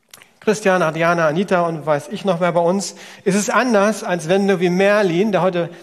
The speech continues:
Patenonkel geworden ist im ersten Gottesdienst. Ne? Alle, die Patenonkel oder Patentante sind, wer ist das? Gibt's schon ein paar? Hey, das ist der eigentliche Auftrag hinter Patenonkel und Patentante.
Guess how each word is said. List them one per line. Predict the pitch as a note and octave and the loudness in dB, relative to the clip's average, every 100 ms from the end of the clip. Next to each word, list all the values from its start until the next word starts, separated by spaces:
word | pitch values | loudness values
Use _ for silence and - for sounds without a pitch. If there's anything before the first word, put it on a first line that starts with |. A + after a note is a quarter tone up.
| - | -8
Patenonkel | - G#3+ A#3 E3+ F3 D3 D3 | -2 -2 -2 -6 -6 -6 -6
geworden | C3+ B2 C3+ B2+ | -6 -8 -8 -10
ist | C3+ | -12
im | D3 | -10
ersten | D#3 C3+ D#3 C3 | -10 -12 -12 -12
Gottesdienst. | C#3+ D3 - B3+ - - _ _ _ _ _ _ _ _ | -14 -12 -8 -8 -10 -20 _ _ _ _ _ _ _ _
Ne? | F#3 - | -4 0
Alle, | G#3 A#3 | 0 0
die | F#3 F3+ | -2 -4
Patenonkel | G3+ A3 B3 F3 F3 F#3+ G3 | 0 0 -2 -2 0 0 0
oder | F#3 | -2
Patentante | F3+ F#3 F3 F3+ F3+ D3+ | 0 -4 -2 -2 -2 -4
sind, | C3 G#3 C4 | -2 -4 -2
wer | E3 | -4
ist | E3 A3 | -2 -2
das? | A3 - - - _ _ _ _ _ _ _ _ _ | -4 -8 -20 -20 _ _ _ _ _ _ _ _ _
Gibt's | - F#3+ | -10 -6
schon | G#3 | -4
ein | G3 | -2
paar? | F#3+ A3 F3+ - - _ _ _ | 0 0 -4 -14 -20 _ _ _
Hey, | - A3 B3 D#3 | -2 2 2 0
das | D3 G#3 | -2 -2
ist | G#3+ | 0
der | G3 | 0
eigentliche | G#3 B3+ A3+ F#3 | 0 0 0 2
Auftrag | G3 C4 - G3 G#3 G#3 | 2 0 0 0 0 0
hinter | G3+ G3 | 0 -2
Patenonkel | F#3 G3 A#3+ G#3+ G3 A3+ A3 | 0 -2 -2 0 0 0 2
und | F#3+ F3 | 0 0
Patentante. | A3 B3+ F#3 D#3+ D3+ D#3+ G#3 A#3+ | 0 -2 -2 0 0 2 2 0